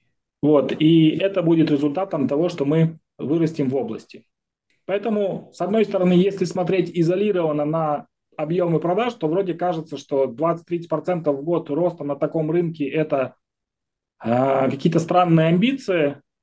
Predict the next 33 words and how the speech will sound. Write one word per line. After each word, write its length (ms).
Но 100
если 320
разложить 540
по 100
каждому 460
городу 560
и 120
по 240
локациям 640
в 40
этом 300
городе, 360
то 160
понятно, 480
что, 480
э, 640
просто 300
мы 540
растем 640
просто 260
за 80
счет 160
того, 180
что 140
мы 140
расширяем 520
полку. 360
Мы 160
не 160
конкурируем 640
сами 300
с 100
собой, 420